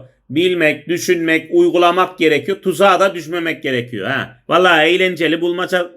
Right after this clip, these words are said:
tarzında böyle keyifli sorular çözeceğiz canlarım. Heh, uzatmayalım hocam fazla. Başlayalım hemen. Evet, şimdi ne diyor? Bakın birinci ünite, birinci etkinlik diyor. Değil mi canlarım?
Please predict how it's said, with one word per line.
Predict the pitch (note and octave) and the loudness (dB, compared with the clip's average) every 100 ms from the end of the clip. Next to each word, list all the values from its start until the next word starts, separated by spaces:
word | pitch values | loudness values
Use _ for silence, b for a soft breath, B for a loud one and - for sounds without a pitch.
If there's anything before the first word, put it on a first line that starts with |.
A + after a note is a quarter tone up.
| - | -8
tarzında | D3+ C#3 C3+ C3+ D3 | -4 -2 -2 -2 0
böyle | D#3 B2+ E3 - b _ | 2 2 -2 -6 b _
keyifli | - G3 C#3+ D3+ F#3+ | 0 0 0 -2 -2
sorular | D#3+ E3 E3+ E3 | -2 0 0 -2
çözeceğiz | D3 B2+ A#2+ A#2 | -6 -4 -4 -4
canlarım. | A#2 A2 E2 - _ _ - | -2 -4 -6 -10 _ _ -4
Heh, | F3 B2 - _ | -2 -4 -14 _
uzatmayalım | E3 F3 D#3 A#2+ G2 G#2 | -4 -2 -2 -4 -8 -10
hocam | F#2 F#2+ | -12 -12
fazla. | C#3+ F#2 F#2+ - | -10 -10 -12 -14
Başlayalım | - E3+ - A2+ D#2+ E2+ | -6 -6 -4 -8 -10 -14
hemen. | D#2+ B2 - B B B B | -16 -18 -20 B B B B
Evet, | F#3+ F#3 | 0 0
şimdi | - F#3+ F#3+ F3+ - b b - | 0 0 2 0 -2 b b -6
ne | F#3 F#3+ | -4 0
diyor? | F3 | 2
Bakın | D#3+ E3+ F#3 D3+ | 2 0 -4 0
birinci | F3 F#3+ F#3+ F#3+ | 2 2 2 0
ünite, | F3 D#3 F#3+ D#3 | -2 0 -2 0
birinci | F3 F3+ E3 | -2 -2 0
etkinlik | E3 - D3 C3 B2 | -2 -2 -4 -4 -4
diyor. | A#2+ A#2+ | -6 -2
Değil | G3 | -2
mi | G3+ | 0
canlarım? | F3+ F#3+ C#3+ F#2+ | 0 2 0 -2